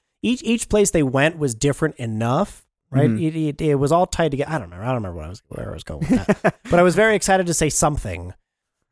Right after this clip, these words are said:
Speaker 2: <laughs>
Speaker 1: Yeah, yeah, yeah, yeah,
Speaker 2: Well,
Speaker 1: yeah,
Speaker 2: anyways,
Speaker 1: yeah.
Speaker 2: I'll give you another, uh, <laughs>
Speaker 1: Thank you.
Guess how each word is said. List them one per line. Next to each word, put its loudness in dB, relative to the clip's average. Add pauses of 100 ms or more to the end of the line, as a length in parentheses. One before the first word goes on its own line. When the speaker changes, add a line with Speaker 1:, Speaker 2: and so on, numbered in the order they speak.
(120)
Speaker 2:
<laughs> -6
Speaker 1:
Yeah, -4 (320)
yeah, -8 (180)
yeah, -4
yeah, -4
Speaker 2:
Well, 2
Speaker 1:
yeah, 0
Speaker 2:
anyways, 6
Speaker 1:
yeah. 0
Speaker 2:
I'll 6
give 0
you 4
another, 6
uh, 8
<laughs> 0
Speaker 1:
Thank 4
you. 6